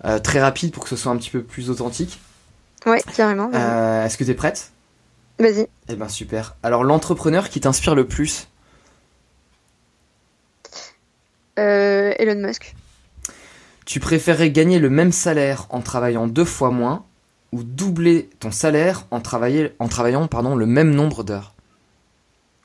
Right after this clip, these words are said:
Speaker 2: Doubler mon salaire en travaillant le même nombre d'heures ?
Speaker 1: Ouais.
Speaker 2: Euh, bah ouais, carrément.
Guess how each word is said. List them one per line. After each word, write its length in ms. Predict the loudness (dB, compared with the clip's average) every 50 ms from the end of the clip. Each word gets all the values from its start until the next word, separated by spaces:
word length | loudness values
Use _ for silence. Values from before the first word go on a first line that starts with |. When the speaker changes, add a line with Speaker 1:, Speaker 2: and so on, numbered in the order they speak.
| -20 -20 -20 -20 -20 _ _
Speaker 2:
Doubler 360 | -8 -4 -2 0 2 2 4
mon 120 | 2 2
salaire 400 | 2 2 4 4 6 6 4 4
en 140 | 2 0 -2
travaillant 340 | -2 -2 -4 -2 -2 -2 -2
le 60 | -2
même 180 | 0 0 0 0
nombre 280 | 0 -2 2 2 2
d'heures ? 300 | 2 2 0 0 -4 -8 _ _ _ _
Speaker 1:
Ouais. 200 | -4 -4 -4 -4 -8 _ _ _ _ _ _ _ _ _ _ _ _ _ _ _ _ _ _ _ _ _ _ -4
Speaker 2:
Euh, 540 | -2 -2 0 0 0 0 0 0 -2 -2 -2
bah 140 | 0 2 2
ouais, 160 | 4 4 2 0
carrément. 380 | -2 -4 -4 -4 -4 -4 -8